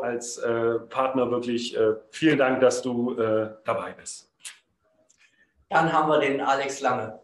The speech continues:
Speaker 2: Hallo Alex, auch wir haben uns vor kurzem noch gesehen. War schön, dass wir zu dir kommen, äh, konnten. Auch da, ähm, mit einer gewissen Idee zu dir gekommen. Am Ende sind noch mehr Ideen bei rausgekommen. Also Alex mit allem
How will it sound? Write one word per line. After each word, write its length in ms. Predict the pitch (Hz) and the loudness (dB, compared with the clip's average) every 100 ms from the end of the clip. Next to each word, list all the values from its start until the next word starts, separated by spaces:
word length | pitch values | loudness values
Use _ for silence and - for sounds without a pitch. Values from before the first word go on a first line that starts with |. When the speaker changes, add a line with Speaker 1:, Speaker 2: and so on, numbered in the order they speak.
| - | -6
Speaker 2:
Hallo 220 | 135 143 | -2 -2
Alex, 280 | - 170 165 | 0 0 0
auch 180 | 143 151 | -2 -2
wir 100 | 160 | 0
haben 120 | 170 | 0
uns 100 | 156 | 0
vor 140 | - | 0
kurzem 320 | - 175 - 156 | 0 0 0 2
noch 220 | 151 156 | 2 2
gesehen. 340 | 135 185 185 | -2 -2 2
War 100 | 147 | 2
schön, 280 | - 175 165 | 2 0 0
dass 200 | 151 - | -2 0
wir 280 | 147 139 139 | 0 2 0
zu 120 | 202 | -2
dir 220 | 190 170 | 0 0
kommen, 420 | - 165 160 160 | 0 -2 -2 -8
äh, 180 | - 147 | -8 -6
konnten. 400 | 143 160 165 151 | -2 -2 -2 -6
Auch 200 | - 135 | -4 -2
da, 420 | - 147 160 151 - - _ _ _ _ - | 2 4 4 2 -4 -14 _ _ _ _ 0
ähm, 520 | 135 135 135 131 175 | 4 6 4 2 0
mit 160 | 185 170 | 0 2
einer 100 | 156 | 2
gewissen 280 | 165 165 156 | 0 -2 -4
Idee 320 | 147 156 156 | 0 2 2
zu 180 | 156 156 | 0 0
dir 140 | 147 | 0
gekommen. 480 | - 131 151 147 139 | 0 -2 -2 0 0
Am 120 | 131 | -2
Ende 240 | 139 151 | 0 0
sind 160 | 135 - | -2 -2
noch 140 | 131 | -4
mehr 160 | 143 151 | 0 -2
Ideen 260 | 139 139 135 | 0 -2 2
bei 80 | |
rausgekommen. 680 | 123 143 - 135 143 135 139 - | 2 2 0 -4 -2 -2 -4 -2
Also 600 | 135 131 123 127 123 - - | 2 2 2 -2 -2 -6 -6
Alex 540 | 131 135 131 - - 131 | -2 0 0 -4 -6 -6
mit 200 | 131 127 | -4 0
allem 540 | 139 135 127 127 - | 0 2 0 -2 -10